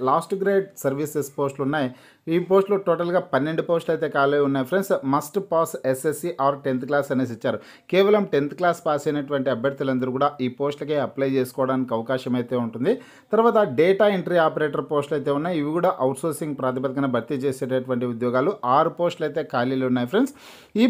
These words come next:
పోస్టులకి ఏదైనా డిగ్రీ విద్యార్హత కలిగి ఉండి కంప్యూటర్ నాలెడ్జ్, పీజీడీసీఏ కంప్యూటర్ కోర్స్ కంప్లీట్ అయినటువంటి వాళ్ళు అప్లై చేసుకోవచ్చు. లేదంటే కనుక మీరు చదివినటువంటి డిగ్రీలో కంప్యూటర్ అనేది ఒక సబ్జెక్టుగా కలిగి ఉండి డిగ్రీ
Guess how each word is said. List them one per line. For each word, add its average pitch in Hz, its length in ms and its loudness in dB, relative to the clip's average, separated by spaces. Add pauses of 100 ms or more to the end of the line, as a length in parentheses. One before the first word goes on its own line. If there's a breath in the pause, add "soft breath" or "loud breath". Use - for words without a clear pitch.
పోస్టులకి 202 440 4 (180)
ఏదైనా 202 320 2 (180)
డిగ్రీ 180 260 4 (100)
విద్యార్హత 156 380 2 (120)
కలిగి 147 320 0
ఉండి 160 160 0 (140)
కంప్యూటర్ 175 560 4
నాలెడ్జ్, 139 340 2 (340)
పీజీడీసీఏ 170 640 2 (100)
కంప్యూటర్ 160 420 -2 (220)
కోర్స్ 147 260 2
కంప్లీట్ 143 300 0
అయినటువంటి 135 200 0 (260)
వాళ్ళు 131 180 2
అప్లై 139 240 -2
చేసుకోవచ్చు. 151 400 -2 (140)
లేదంటే 226 340 4
కనుక 202 160 4 (400 loud breath)
మీరు 202 140 6 (100)
చదివినటువంటి 196 640 4 (200)
డిగ్రీలో 165 480 2 (160)
కంప్యూటర్ 170 480 4
అనేది 165 300 0
ఒక 147 80 0 (140)
సబ్జెక్టుగా 151 600 -2
కలిగి 135 320 0
ఉండి 143 220 0 (460 loud breath)
డిగ్రీ 170 200 2